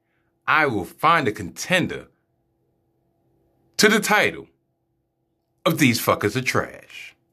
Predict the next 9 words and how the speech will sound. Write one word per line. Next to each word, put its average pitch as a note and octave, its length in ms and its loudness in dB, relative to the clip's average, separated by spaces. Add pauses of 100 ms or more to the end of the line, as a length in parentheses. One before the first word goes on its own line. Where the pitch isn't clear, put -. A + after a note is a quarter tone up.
(680)
Like A2 160 0
I G#2+ 80 4
said, - 380 -8 (260)
all C3+ 220 6
that C#3 240 2
and C3+ 100 -2
more D#3 340 2 (500)
next C3+ 680 0 (300)
week. G2+ 580 0